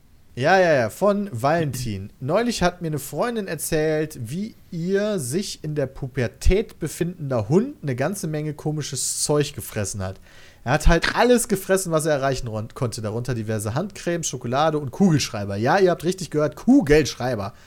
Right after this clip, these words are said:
Und den Rest, auch mit Verpackung. Daraus entsteht meine Frage an Jay,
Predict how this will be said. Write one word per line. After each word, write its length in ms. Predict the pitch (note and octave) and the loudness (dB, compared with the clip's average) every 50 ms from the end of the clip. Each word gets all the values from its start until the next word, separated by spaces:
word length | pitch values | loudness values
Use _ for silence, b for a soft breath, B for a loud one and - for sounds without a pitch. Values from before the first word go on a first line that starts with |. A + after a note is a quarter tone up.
| B B B B B B - | B B B B B B -8
Und 120 | B2+ B2 | -4 -2
den 120 | D#3+ D3 C3 | 0 0 2
Rest, 460 | C3 E3 D#3+ - - - - - - | 2 2 2 2 0 -2 -4 -4 -2
auch 180 | C#3+ C3 - - | -2 -2 -2 -2
mit 260 | C#3+ G3 D4+ D4+ - | 0 2 2 0 0
Verpackung. 680 | - - - - F#3+ F#3 - F#3+ - - A2 G2 G#2 B B B B B B B B - | -6 -4 0 0 0 2 0 -2 -4 -4 -6 -10 -10 B B B B B B B B -2
Daraus 220 | - F#3+ A#3 G#3 | 2 2 2 2
entsteht 300 | G3 F#3 - - G3+ F#3+ F#3 | 2 -2 2 2 2 2 2
meine 140 | E3+ D#3 - | 0 -2 -2
Frage 280 | - F3 E3+ E3+ D#3+ D3 | 0 0 0 0 0 -2
an 120 | B2+ A#2 | -2 -4
Jay, 380 | - B2 D#3 F#3+ F3+ - B2+ | -2 2 2 2 2 0 -2